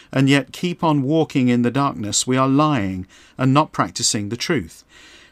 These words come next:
But if we walk in the light, as he himself is in the light,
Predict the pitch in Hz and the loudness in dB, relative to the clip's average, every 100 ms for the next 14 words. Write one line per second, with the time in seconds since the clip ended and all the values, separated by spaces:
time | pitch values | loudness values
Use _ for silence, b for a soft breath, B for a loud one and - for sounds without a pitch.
0 | - 151 208 202 220 185 180 - 156 139 | -2 0 0 0 -2 2 2 2 0 2
1 | 131 175 127 104 - - 117 - 151 135 | 2 2 0 -2 -8 -4 -4 0 0 2
2 | 123 117 190 208 - 101 101 95 92 190 | 2 2 2 0 -2 -6 -4 -6 -6 -8
3 | 92 - - | -8 -8 -10